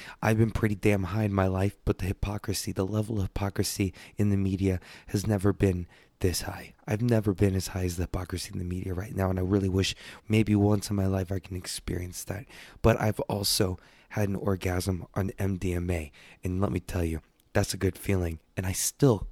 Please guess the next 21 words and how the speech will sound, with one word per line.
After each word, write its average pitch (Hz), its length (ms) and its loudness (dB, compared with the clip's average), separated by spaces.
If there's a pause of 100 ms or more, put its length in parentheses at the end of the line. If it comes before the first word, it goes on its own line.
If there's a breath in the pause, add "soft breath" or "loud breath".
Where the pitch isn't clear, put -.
cannot - 260 -6
reach 92 200 -2
the 87 100 -4
levels 87 280 -8
of 90 60 -14
this 87 160 -8
hypocrisy. - 640 -10 (720)
So, 95 240 -2 (520 loud breath)
I 104 80 0
don't 110 160 0
know 104 60 2
if 95 140 -4
you 101 60 2
understand, 92 440 -2
but - 80 0
the - 60 -8
Constitution 104 800 -2
does 92 240 -2
not 98 300 -2
say - 140 -4
anything 92 440 -4